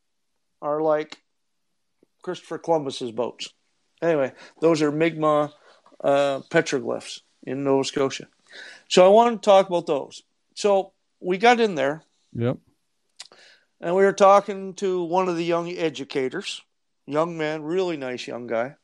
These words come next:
Speaker 1: and just talking different stories and whatnot. And then I walked away. And,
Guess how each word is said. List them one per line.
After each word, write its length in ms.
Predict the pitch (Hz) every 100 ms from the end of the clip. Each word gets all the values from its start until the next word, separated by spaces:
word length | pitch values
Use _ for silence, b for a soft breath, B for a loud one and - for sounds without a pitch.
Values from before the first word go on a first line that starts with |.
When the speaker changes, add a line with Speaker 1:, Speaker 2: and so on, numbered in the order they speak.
| _ _ b b b b _
Speaker 1:
and 600 | 156 151 156 156 160 156
just 300 | 254 - -
talking 440 | 202 190 196 185
different 320 | 143 139 147
stories 460 | - 127 117 120 120
and 120 | 123
whatnot. 560 | 117 117 - 113 120 - _ _ _ B B B B B -
And 580 | 170 165 165 160 160 - _ _ _ _ _ _
then 180 | 180 208
I 140 | 214 214
walked 400 | 196 190 185 180
away. 460 | 175 277 135 92 _ _ _ _ _ _ _ _ _ _ _ _ _ _ _ _ _ _ _ _ _ - b b b
And, 480 | - 180 170 165 147